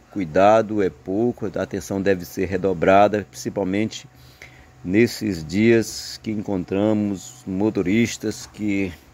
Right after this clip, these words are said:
continuam dirigindo, é, depois de tomar uns goles. Beleza, gente? Então é isso. Vamos seguir em frente. Já estamos chegando aqui no, na saída da cidade. A placa já indica ali que estamos seguindo para Coaraci.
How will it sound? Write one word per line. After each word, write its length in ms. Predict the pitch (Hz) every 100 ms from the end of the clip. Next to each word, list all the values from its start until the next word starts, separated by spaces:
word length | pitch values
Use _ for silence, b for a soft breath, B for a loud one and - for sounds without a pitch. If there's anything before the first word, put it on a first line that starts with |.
| _
continuam 580 | 117 113 110 98 110 117
dirigindo, 640 | 110 101 85 104 113 110 107 B B B B _
é, 320 | 101 104 104
depois 460 | 98 110 - 113 110
de 80 | 110
tomar 460 | 110 95 92 107
uns 360 | 107 95 76 82 80
goles. 580 | 101 113 107 92 85 -
Beleza, 420 | 104 120 196 180
gente? 280 | 160 117 -
Então 160 | - 160
é 80 | 113
isso. 240 | 82 - 101
Vamos 180 | 117
seguir 220 | - 107 123
em 60 |
frente. 400 | - 127 156 -
Já 80 | 123
estamos 280 | - 107 101
chegando 240 | 101 104
aqui 200 | 95 -
no, 200 | 101 117 - -
na 120 | 104
saída 460 | 104 - 92 110 110
da 140 | 90
cidade. 520 | 90 104 95 95 110 117
A 60 |
placa 420 | - 101 104 101
já 120 | 92 98
indica 420 | 87 85 101 90
ali 240 | 90 107 - B B B B B B - -
que 60 |
estamos 420 | - - 107 107
seguindo 380 | - 107 95 104
para 400 | - 95 98 95 - -
Coaraci. 1400 | 104 113 113 92 101 110 104 98 107 110 - - -